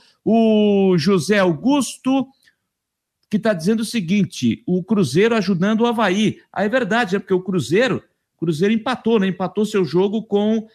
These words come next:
ah, o Guarani, um a um lá em Campinas. Verdade, porque o Guarani,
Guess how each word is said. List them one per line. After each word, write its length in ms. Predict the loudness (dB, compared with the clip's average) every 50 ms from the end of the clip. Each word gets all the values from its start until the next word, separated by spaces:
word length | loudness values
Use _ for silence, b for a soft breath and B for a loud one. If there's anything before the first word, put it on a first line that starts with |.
| B B B
ah, 800 | -4 -2 0 2 2 2 2 2 2 2 2 2 2 0 0 0 0
o 80 | 0 0
Guarani, 520 | 2 0 0 2 2 2 0 0 -2 _ _
um 160 | -2 0 2 2
a 60 | 2
um 200 | 2 2 2 2
lá 120 | 2 0
em 60 | 0
Campinas. 540 | 0 0 0 0 2 2 0 0 0 0 -2
Verdade, 440 | -2 -4 -4 -2 -2 -4 -4 -6 -8
porque 180 | -10 -8 -4 -2
o 60 | -2
Guarani, 560 | 0 0 0 0 0 0 0 2 0 0 -2